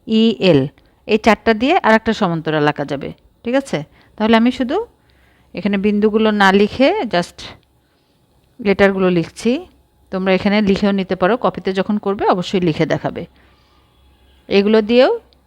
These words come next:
এক্স অক্ষের সমান্তরাল রেখা আঁকা যাবে। তারপরে আবার নেক্সট আরেকটা আমরা চেক করব। এই যে ডি নাম্বার, দেখো এখানে আছে সেভেন, সেভেন আমরা দেখব আর কোথাও আছে কি না। এই যে এটাতেও আছে,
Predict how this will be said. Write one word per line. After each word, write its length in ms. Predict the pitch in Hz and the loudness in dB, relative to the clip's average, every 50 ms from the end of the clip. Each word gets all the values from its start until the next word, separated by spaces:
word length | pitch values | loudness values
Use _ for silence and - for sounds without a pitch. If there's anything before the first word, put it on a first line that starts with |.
| _ _ _ - | _ _ _ -10
এক্স 320 | - 185 180 - - - | -10 -10 -10 -8 -6 -6
অক্ষের 320 | 196 190 _ - - 247 - | -6 -6 _ -4 -4 -4 -2
সমান্তরাল 600 | - - 208 180 175 170 165 175 160 165 156 151 | -2 -4 -4 -2 -2 -4 -2 -2 -2 -2 0 -2
রেখা 220 | 156 147 - 160 | -2 -2 -2 -2
আঁকা 180 | 156 - 165 160 | -2 -2 -4 -6
যাবে। 280 | 156 165 165 160 165 160 _ _ _ _ _ _ _ _ _ _ _ _ _ _ _ _ _ _ _ - - _ _ _ _ _ _ _ _ _ _ _ _ _ _ _ _ _ _ _ _ - | -6 -6 -10 -10 -12 -16 _ _ _ _ _ _ _ _ _ _ _ _ _ _ _ _ _ _ _ -20 -20 _ _ _ _ _ _ _ _ _ _ _ _ _ _ _ _ _ _ _ _ 2
তারপরে 400 | - 220 220 220 247 233 269 285 | 2 4 4 4 2 4 4 6
আবার 320 | 285 220 214 226 233 233 240 | 4 4 4 2 0 0 -4
নেক্সট 340 | 214 214 220 220 - - | -2 0 0 -2 0 0
আরেকটা 280 | 226 196 202 - - 214 | 2 2 2 0 0 -2
আমরা 160 | 202 202 196 | 0 0 -2
চেক 240 | 190 - 202 185 - | -4 -4 -6 -6 -4
করব। 380 | - 190 175 170 180 190 220 262 _ _ _ _ _ _ _ _ _ _ _ _ _ _ _ _ _ _ _ _ _ _ _ _ _ _ _ _ _ _ _ _ _ _ _ _ _ - _ _ _ _ - 175 | -4 -4 -4 -2 -2 -6 -6 -6 _ _ _ _ _ _ _ _ _ _ _ _ _ _ _ _ _ _ _ _ _ _ _ _ _ _ _ _ _ _ _ _ _ _ _ _ _ -20 _ _ _ _ -8 -6
এই 100 | 180 180 | -2 0
যে 100 | 196 196 | 0 0
ডি 200 | 185 226 226 226 | 2 2 4 4
নাম্বার, 340 | 226 220 220 220 226 226 | 4 4 4 4 2 2
দেখো 200 | 220 233 233 254 | 2 0 0 2
এখানে 220 | 247 233 - 226 233 | 0 0 2 2 0
আছে 180 | 220 - 240 | 2 0 -2
সেভেন, 520 | 233 - - 226 185 165 156 147 139 139 147 - _ _ _ _ | -4 -2 2 4 4 4 4 0 -4 -6 -8 -12 _ _ _ _
সেভেন 340 | - - 220 196 190 208 202 | -6 0 0 0 2 2 -2
আমরা 200 | 196 196 190 185 | 0 0 0 0
দেখব 260 | 180 175 165 175 180 | 0 0 -2 2 2
আর 140 | 170 165 165 | 2 2 2
কোথাও 280 | - 170 - - 175 | 0 -8 -6 -2 -2
আছে 240 | 165 151 - - 170 | -2 -2 -2 -6 -8
কি 120 | - 170 160 | -6 -6 -4
না। 200 | 156 151 175 185 _ _ _ - | -4 -4 -4 -6 _ _ _ -8
এই 100 | 196 196 | -6 -2
যে 120 | 185 196 | 2 2
এটাতেও 320 | 185 180 180 170 - 170 151 | 2 2 2 0 0 -2 -2
আছে, 320 | 147 147 - - - 156 | -2 -4 -6 -10 -12 -12